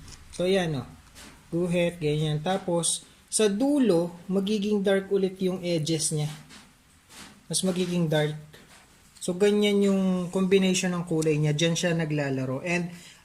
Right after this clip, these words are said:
ang isa pang difference nila ng orbifolia, ang dahon nito ay pahaba. Kasi, di ba, yung sa orbifolia, rounded. This one naman, pahaba.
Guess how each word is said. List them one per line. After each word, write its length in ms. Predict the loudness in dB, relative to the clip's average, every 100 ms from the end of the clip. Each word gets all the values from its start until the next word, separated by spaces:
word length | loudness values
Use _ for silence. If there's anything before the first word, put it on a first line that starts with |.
| -4
ang 80 |
isa 160 | -2 0
pang 420 | 0 2 2 2 2
difference 560 | 2 2 0 0 0
nila 240 | 0 0 0
ng 240 | -2 -2
orbifolia, 800 | -4 -4 -4 -4 -2 -2 -4 -6 -10 -20 -20 -6
ang 240 | -4 -2 0
dahon 400 | 0 0 0 -2
nito 260 | 0 -2
ay 460 | 0 0 2 2 0 -6 -20 _ _ _ -4
pahaba. 480 | -2 -2 -2 -4 -10 -20 _ _ _ _ _ -20 _ _ _ _ -20 -20 -8
Kasi, 320 | -2 -2 0
di 120 | -2 0
ba, 120 | 0
yung 160 | 0 0
sa 160 | -2
orbifolia, 640 | -2 -2 -4 -2 0 0 0
rounded. 480 | 0 0 -2 -4 -4
This 240 | -4 -2
one 240 | -2 -2
naman, 280 | -2 -2 -2 -4
pahaba. 480 | -6 -4 -4 -6